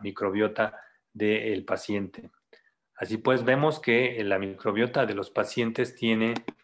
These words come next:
un, eh, factor importante conforme vamos teniendo más edad. El paciente que va teniendo un envejecimiento va teniendo una abundancia de los lactobacilos, ah, en contra de las bifidobacterias, que normalmente es al revés. Siempre hay un predominio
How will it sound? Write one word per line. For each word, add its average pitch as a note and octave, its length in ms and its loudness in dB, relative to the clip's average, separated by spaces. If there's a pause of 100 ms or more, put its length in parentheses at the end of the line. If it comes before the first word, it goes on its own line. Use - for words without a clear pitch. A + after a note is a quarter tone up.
(160)
un, A2+ 440 2
eh, F#2+ 580 -4
factor A2+ 400 2
importante A2 880 -2 (300)
conforme G#2 500 0
vamos A2+ 300 4
teniendo A2 400 0
más A2 240 2
edad. C3+ 380 0 (540)
El G2+ 80 -16
paciente C#3 440 -2
que A#2+ 100 4
va A#2+ 160 4
teniendo A#2 340 2
un A#2+ 120 -2
envejecimiento A2+ 800 0
va A2 180 4
teniendo A2+ 500 4
una A#2 200 0
abundancia G#2+ 560 2
de G#2 100 2
los G2+ 160 0
lactobacilos, G#2+ 840 0 (680)
ah, G2+ 300 2
en G#2 220 -4
contra A#2 460 4
de A2 220 2
las G#2+ 160 4
bifidobacterias, G#2 800 0
que G#2 140 -2
normalmente A2+ 560 2
es - 100 -2
al A2 100 2
revés. A2+ 420 2
Siempre C3+ 320 0
hay C3 100 2
un C3 80 0
predominio A2+ 640 2